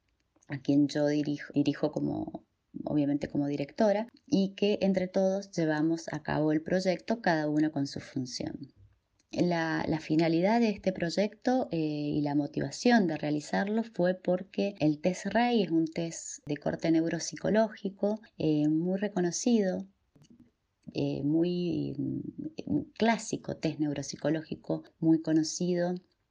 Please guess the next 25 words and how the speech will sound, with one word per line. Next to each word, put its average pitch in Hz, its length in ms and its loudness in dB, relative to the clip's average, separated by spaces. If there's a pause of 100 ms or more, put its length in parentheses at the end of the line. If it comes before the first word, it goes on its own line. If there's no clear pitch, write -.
(600)
y 165 560 0
sobre 190 300 2
todo 208 220 0
la 220 80 -4
figura 175 440 -2 (380)
A, 175 300 2 (280)
eh, 151 260 -2
del 143 200 -2
test 147 220 -10
rei. 143 340 -4 (140)
La 147 80 -6
figura 180 420 0
A 208 60 0
es 175 80 -4
muy 214 320 4
utilizada 165 840 -2
en 147 360 0
adultos, 175 840 -2 (240)
pero 190 160 2
también 196 500 2
puede 170 240 0
ser 165 300 -2
utilizada 151 560 -2
en 151 160 6
niños. 135 640 0